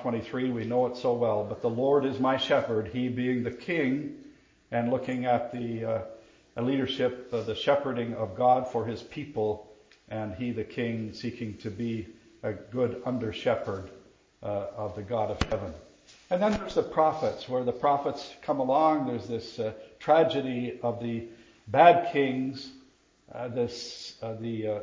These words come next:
separation of the people from the covenant of God, wandering into, t-, to, uh,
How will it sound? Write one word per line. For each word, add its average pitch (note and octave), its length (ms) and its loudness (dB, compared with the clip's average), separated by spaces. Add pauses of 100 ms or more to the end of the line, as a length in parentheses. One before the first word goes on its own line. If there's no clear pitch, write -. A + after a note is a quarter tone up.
separation D#3 760 0
of B2+ 120 -2
the A#2+ 60 -2
people E3 380 -2
from C3+ 220 0
the B2 80 0
covenant C#3+ 600 0
of A2 140 -2
God, G2+ 400 -2 (500)
wandering C#3+ 480 6
into, B2 520 -4
t-, - 120 -16 (200)
to, B2 380 -2
uh, A2+ 240 0